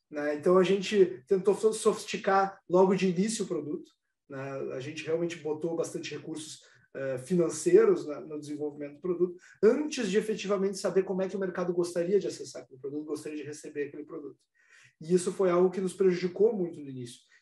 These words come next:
que tirou um pouquinho daquela atração inicial, né? Então, foram seis meses aí que a gente precisou de uma adaptação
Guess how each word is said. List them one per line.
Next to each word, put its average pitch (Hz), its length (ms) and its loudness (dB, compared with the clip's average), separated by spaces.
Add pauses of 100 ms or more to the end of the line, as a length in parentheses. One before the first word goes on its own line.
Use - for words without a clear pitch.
que 175 80 -16
tirou 180 320 2
um 214 40 -6
pouquinho 185 280 -4
daquela 165 240 -2
atração 160 420 -8
inicial, 139 500 -10 (400)
né? 135 220 -12
Então, 151 240 -4
foram 175 260 4
seis 196 380 2
meses 180 420 4
aí 170 120 2
que 180 100 -4
a - 20 -2
gente 175 200 -6
precisou 170 600 -6 (280)
de 170 80 -8
uma 170 160 -2
adaptação 165 720 -2